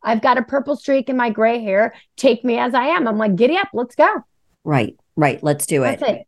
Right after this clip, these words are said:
Speaker 1: You be you, boo.
Speaker 2: Right. And in being a better communicator, let's just say they're doing online dating, how do you help people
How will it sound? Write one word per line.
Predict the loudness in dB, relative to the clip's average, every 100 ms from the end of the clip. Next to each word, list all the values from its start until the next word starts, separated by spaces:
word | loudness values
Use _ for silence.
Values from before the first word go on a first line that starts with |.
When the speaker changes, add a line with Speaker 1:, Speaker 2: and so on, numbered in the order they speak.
| -4
Speaker 1:
You | 0 2
be | 2
you, | 2 0
boo. | 0 -2 -2 -6 _ _ _ _ -6
Speaker 2:
Right. | -2 0 -2 -8 _ -20 -18 -16 -6
And | -2 -2 -2
in | -2 0 0 -2 -6 -14 _ _ _ _ _ _ _ 0 0 _
being | -2 -2 0
a | -2
better | 0 0 0
communicator, | -2 -2 0 0 -2 -2 0 2 0 0 -2
let's | -2 -2 -2
just | -4 -2
say | -2 -2
they're | 0 -2 -2
doing | -2 -2 0 0
online | 0 0 0 0
dating, | 0 0 -2
how | -6 -2 0 0
do | -2
you | -2 0 -2
help | -2 -2 -4
people | -4 -4 0 0 0